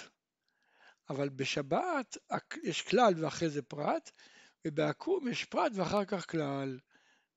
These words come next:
לכן זה שונה. רבי יוסי אמר, "גם פה זה לא שונה. לה שניה, בין כלל ואחר כך פרט, בין פרט ואחר כך כלל,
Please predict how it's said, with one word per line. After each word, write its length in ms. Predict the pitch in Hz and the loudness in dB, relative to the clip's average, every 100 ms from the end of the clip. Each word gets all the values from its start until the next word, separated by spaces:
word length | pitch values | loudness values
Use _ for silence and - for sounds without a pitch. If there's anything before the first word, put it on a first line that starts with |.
| - | -6
לכן 240 | 160 185 208 | -2 0 0
זה 80 | |
שונה. 280 | 156 165 135 120 - _ - - _ 165 | 0 -4 -4 -8 -14 _ -20 -20 _ -4
רבי 140 | 151 | 0
יוסי 200 | 165 - | 0 2
אמר, 220 | 233 254 | 2 2
"גם 180 | 262 277 | 4 2
פה 160 | 254 339 | 2 -2
זה 80 | 320 | 0
לא 100 | 285 | 0
שונה. 260 | - 214 180 170 - - - - | 0 -2 -2 -6 -16 -20 -10 4
לה 140 | 254 | 4
שניה, 380 | 208 220 175 175 | 6 4 4 2
בין 480 | 156 240 226 185 160 _ _ _ - | 4 6 6 2 -6 _ _ _ 0
כלל 340 | 180 214 185 | 6 8 8
ואחר 200 | 160 160 | 4 0
כך 160 | 151 135 | -4 -6
פרט, 380 | - 302 262 196 | 2 6 6 6
בין 180 | 214 | 2
פרט 260 | 202 214 202 | 2 0 0
ואחר 220 | 160 180 | -2 -4
כך 240 | 170 135 - | -4 -6 -2
כלל, 380 | 214 143 131 | 2 4 4